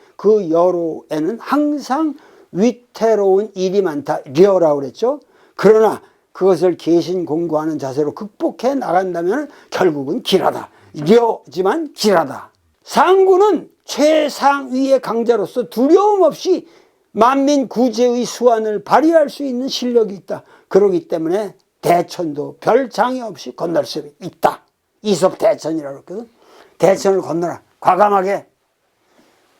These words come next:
너의 일을 최강자로서 해나갈 수 있다. 그러니까 점을 쳐서 이런 효자를 만나면 어떻게 돼?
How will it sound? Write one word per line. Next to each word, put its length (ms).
너의 320
일을 420
최강자로서 1080
해나갈 460
수 240
있다. 680
그러니까 300
점을 380
쳐서 460
이런 360
효자를 500
만나면 420
어떻게 240
돼? 180